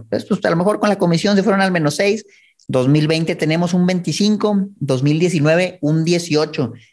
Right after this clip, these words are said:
También muy por encima dos mil diecinueve contra lo que veíamos con el fondo de Manolo. Y la comisión aquí también mucho más bajita, cero punto cinco por ciento.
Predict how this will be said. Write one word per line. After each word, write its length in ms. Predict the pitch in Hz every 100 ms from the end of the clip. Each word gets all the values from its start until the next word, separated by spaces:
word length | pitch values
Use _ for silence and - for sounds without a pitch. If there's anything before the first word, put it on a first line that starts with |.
| _
También 400 | - 113 123 135
muy 200 | 127 147
por 160 | 147 160
encima 260 | 135 - 156
dos 80 |
mil 120 | 156 151
diecinueve 440 | 160 151 165 170
contra 240 | 156 135
lo 60 | 131
que 80 | 131
veíamos 200 | 135 170
con 160 | 165
el 120 | 147 135
fondo 240 | 151 160
de 40 |
Manolo. 480 | 151 151 214 220 220 - _ _ _ -
Y 80 |
la 100 | 120
comisión 240 | 120 120 127
aquí 100 | 135
también 200 | 147 143
mucho 180 | 143 127
más 220 | 123 131
bajita, 380 | 139 131 151 -
cero 260 | - 143 156
punto 280 | 160 156
cinco 320 | 156 156 175 156
por 180 | 147
ciento. 540 | - - 143 147 131